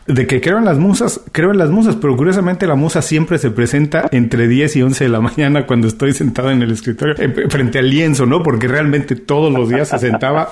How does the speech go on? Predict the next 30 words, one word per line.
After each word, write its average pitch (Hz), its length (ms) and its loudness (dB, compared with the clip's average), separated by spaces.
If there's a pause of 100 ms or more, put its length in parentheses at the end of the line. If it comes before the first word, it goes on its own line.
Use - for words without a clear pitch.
<laughs> - 100 -16
y 135 140 0
todos 139 240 0
los 151 120 2
días 143 120 0
se 165 80 0
ponía 117 240 0
a 143 40 -2
trabajar, 151 480 -2
y 131 120 0
es 143 100 0
como 151 240 -2
encontraba 110 460 -2
la 104 100 -2
musa, 123 300 -2
trabajando, 113 680 -2
como 107 220 0
dices, 120 240 -2
es 131 140 -4
una 147 140 0
habilidad 110 420 -2
que 120 140 -6
se 110 120 -2
va 98 140 -4
desarrollando 110 640 -4
y 113 120 -2
todos, 143 520 -2
absolutamente 117 800 -2
todos, 120 380 -4
tenemos 117 500 -2